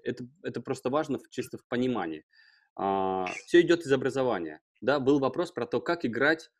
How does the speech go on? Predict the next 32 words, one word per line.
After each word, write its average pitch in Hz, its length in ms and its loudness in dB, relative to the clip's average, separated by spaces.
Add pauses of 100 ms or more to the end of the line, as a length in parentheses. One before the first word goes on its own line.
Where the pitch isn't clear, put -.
(240)
а, 98 460 -4
б-, - 400 -8
восемь 131 280 2
шоу 127 240 2
в 113 60 -4
неделю. 107 460 -2 (240)
Или 98 100 -6
там 92 180 -4
тридцать 127 320 -2
шесть, - 240 -2
ш-, 117 180 -6
тридцать - 360 -6
четыре, 120 320 -4
тридцать 110 260 -6
шесть 120 200 -4
шоу 107 220 0
в 92 80 -12
месяц, 82 280 -10
в 85 40 -10
зависимости 92 440 -8
от - 80 -16
того, 95 220 -4
от - 100 -18
проката. - 420 -12 (640)
А, 95 560 0 (280)
слушайте, 131 380 -2
как 170 260 0
играть? 180 380 -2 (600)
Ну, 139 100 -4
слушайте, 110 460 0
играют, 170 440 0
э, 123 340 2